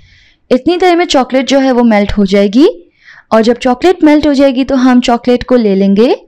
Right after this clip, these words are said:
इसके रैपर का कॉर्नर जो है उसको बहुत ही ध्यान से काटेंगे कि एकदम उसमें जो होल हो वो छोटा होल हो। और अब हम इसकी मदद से इस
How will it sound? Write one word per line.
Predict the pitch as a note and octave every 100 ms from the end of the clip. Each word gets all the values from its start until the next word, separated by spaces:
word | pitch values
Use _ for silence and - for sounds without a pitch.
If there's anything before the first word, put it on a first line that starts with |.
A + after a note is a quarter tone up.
| -
इसके | C4 - F#4
रैपर | E4+ C4+ B3
का | A#3+ B3 A#3+
कॉर्नर | B3+ A#3+ D4
जो | D#4+ D#4+
है | D4 D4+
उसको | - - - B3+
बहुत | B3+ A#3+ D4
ही | D#4+ B3
ध्यान | B3 A3+ B3 C#4+
से | D#4
काटेंगे | C#4+ G#3+ G#3 A3+ C#4
कि | D4 D#4 - -
एकदम | A#3 A3+ C#4+ D4+ - - -
उसमें | A#3 C#4
जो | C4 C4
होल | A#3+ C#4
हो | C#4+
वो | C4 C4+
छोटा | B3 B3 D4+
होल | C4+ A3+ G#3
हो। | A3 F#4 C#5 _ _ - _ _ _ _ _ _ _ _ _ _ _ _ _ _ -
और | G#3 G#3 G#3+
अब | - D#4+ D#4
हम | G4
इसकी | F#4+ - C#4+
मदद | A#3 G#3 G#3
से | - A#3+
इस | B3